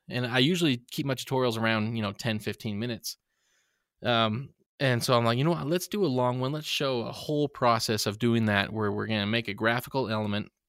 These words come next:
and then we're gonna rig it up, spend a lot of time up front so you can save a lot of time later," kind of a thing. And it ended up being forty-five minutes, and, uh, it,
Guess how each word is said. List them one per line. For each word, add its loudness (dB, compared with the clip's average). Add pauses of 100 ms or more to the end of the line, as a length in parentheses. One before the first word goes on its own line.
(420)
and 0
then 2
we're 0
gonna 2
rig 2
it 4
up, 0 (720)
spend 0
a 4
lot 4
of 0
time 4
up 0
front 4
so 2
you 4
can -2
save 0
a -2
lot 2
of -8
time -2
later," -4 (160)
kind -4
of -6
a -12
thing. -6 (440)
And 2
it 2
ended 2
up -8
being 2
forty-five 2
minutes, 0
and, 0
uh, 2 (560)
it, -6